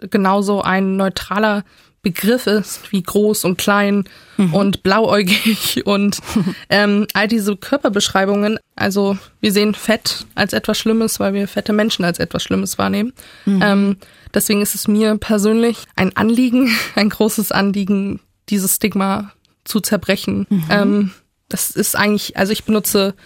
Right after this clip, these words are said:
Speaker 1: mehrgewichtig als Sammelbegriff, wenn ich von unterschiedlichen großen Körpern auf einem Spektrum spreche, <laughs> was dann von curvy bis zu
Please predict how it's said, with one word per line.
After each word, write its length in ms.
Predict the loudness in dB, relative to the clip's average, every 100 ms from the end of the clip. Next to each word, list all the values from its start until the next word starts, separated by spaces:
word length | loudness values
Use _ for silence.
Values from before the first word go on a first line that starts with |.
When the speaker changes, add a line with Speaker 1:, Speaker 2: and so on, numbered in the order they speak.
| -20 _ _
Speaker 1:
mehrgewichtig 1000 | 0 2 2 0 0 0 -2 -2 -10 -12
als 220 | -4 -2 2
Sammelbegriff, 720 | 2 2 0 0 -2 -2 -2
wenn 160 | 0
ich 140 | 0 0
von 360 | 0 2 0 -4 -14 -20 -20 -20 -20 -20 -20 -20 -6
unterschiedlichen 840 | 0 2 2 0 0 0 0 0 -2
großen 680 | -2 0 0 0 0 -2 -4
Körpern 720 | -2 0 2 2 2 2 -2 -4 -6
auf 140 | -4
einem 160 | -2 -2
Spektrum 400 | -2 -2 -2 0
spreche, 540 | -2 0 -2 2 2 2 -4
<laughs> 160 | -4
was 180 | -2 0
dann 220 | 0 0
von 200 | 0 -2
curvy 500 | 0 -2 0 0 -2
bis 440 | -2 -4 -2 -4 -2
zu 300 | -2 -2